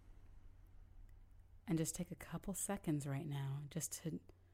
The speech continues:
notice just the overall sensation in your bodies. Maybe something stood out to you a little more than something else, and just, just notice it. Maybe it's something you carry every day and you don't notice you're doing it. Maybe it's something that feels really yummy and you never noticed.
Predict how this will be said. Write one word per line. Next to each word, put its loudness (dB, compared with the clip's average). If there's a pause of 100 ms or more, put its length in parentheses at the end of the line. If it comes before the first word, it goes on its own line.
(280)
notice 6
just -6
the 0
overall 6
sensation 4
in 10
your 8
bodies. 4
Maybe 8
something 6 (800)
stood 8
out 8
to 2
you 8
a 6
little 6
more 8
than 4
something 4
else, 4
and 10
just, -2 (460)
just 2
notice 8
it. 2
Maybe 4
it's 2
something 6
you 10
carry 4
every 4
day 6
and 6
you 6
don't 6
notice 2
you're 0
doing 4
it. 0 (600)
Maybe 2
it's 0
something 6
that 4
feels 4
really 6
yummy 8
and 6
you 8
never 6
noticed. 0